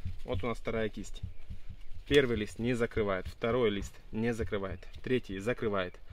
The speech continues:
Он может быть сразу первый по третий, но он не так важен. Главное об-, убрать лист, который закрывает кисть. Он открыл вторую,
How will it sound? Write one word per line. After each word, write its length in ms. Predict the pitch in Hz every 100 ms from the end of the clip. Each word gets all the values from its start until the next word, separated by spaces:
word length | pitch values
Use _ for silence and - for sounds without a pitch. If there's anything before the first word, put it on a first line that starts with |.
| - - -
Он 140 | 135
может 240 | 143 143 139
быть 140 | 139
сразу 260 | 147 139 135
первый 340 | - 147 135
по 180 | - 127
третий, 420 | - 151 160 107
но 320 | 110 117 120
он 260 | - 120 120
не 80 | 120
так 220 | 127 -
важен. 320 | 117 98 90 - - - - 98 107
Главное 400 | 139 151 135 127
об-, 340 | 110 113 113 -
убрать 380 | 113 113 110
лист, 180 | 113 135
который 280 | - - 107
закрывает 400 | - 110 110 107
кисть. 280 | - 165 - - - -
Он 260 | 135 143 -
открыл 400 | 123 - - 107
вторую, 540 | 95 - 110 104 123